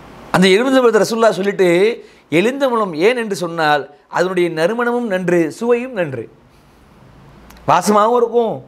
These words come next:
சுவையாகவும் இருக்கும். இது யாருக்கு உதாரணம்? குர்ஆனை தெளிவாக சரளமாக ஓதுகிற ஒருத்தருடைய நிலை,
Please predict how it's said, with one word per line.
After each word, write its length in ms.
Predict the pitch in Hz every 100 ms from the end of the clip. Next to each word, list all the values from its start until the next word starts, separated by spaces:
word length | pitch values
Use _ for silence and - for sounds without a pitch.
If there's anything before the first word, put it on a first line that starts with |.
| _ _ _ _ _ -
சுவையாகவும் 440 | 202 254 254 262 240
இருக்கும். 260 | 170 151 - _ _ _ _ _ 156
இது 80 | 185
யாருக்கு 460 | 196 240 254 226 208
உதாரணம்? 500 | 214 226 220 226 269 277 _ _ _ _ _ _ _ _
குர்ஆனை 380 | 175 208 226 220 196 -
தெளிவாக 440 | 208 226 214 196 170
சரளமாக 440 | 196 233 226 240 247 208
ஓதுகிற 320 | 233 254 240 220
ஒருத்தருடைய 380 | 208 208 196 190 185
நிலை, 180 | 185